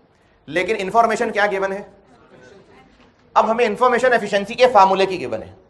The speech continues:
अब हमें इस formula में ही कुछ खेलना है, किसी तरह हम actual निकालने की कोशिश करते हैं। Hint क्या मिला कि हमें कुछ करनी जोर आजमाई efficiency के formula से।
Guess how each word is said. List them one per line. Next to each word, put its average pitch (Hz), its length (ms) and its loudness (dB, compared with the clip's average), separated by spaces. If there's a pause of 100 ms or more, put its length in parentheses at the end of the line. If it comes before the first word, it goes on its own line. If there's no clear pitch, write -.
(340)
अब 214 140 2
हमें 220 140 0
इस 226 280 -2
formula 185 380 2
में 240 100 8
ही 240 80 6
कुछ 240 180 -2
खेलना 165 280 -2
है, 147 200 -2 (200)
किसी 190 200 -4
तरह 202 160 2
हम 202 180 2
actual 180 360 -6
निकालने 160 360 -2
की 175 80 -6
कोशिश 139 300 -10
करते 101 240 -14
हैं। 90 100 -20 (200)
Hint 233 220 0
क्या 226 120 4
मिला 185 220 4
कि 196 120 -2
हमें 180 280 -4
कुछ 208 180 -8
करनी 185 280 0
जोर 175 180 4
आजमाई 175 240 0
efficiency 165 560 -6
के 202 100 -4
formula 131 380 -6
से। 90 200 -18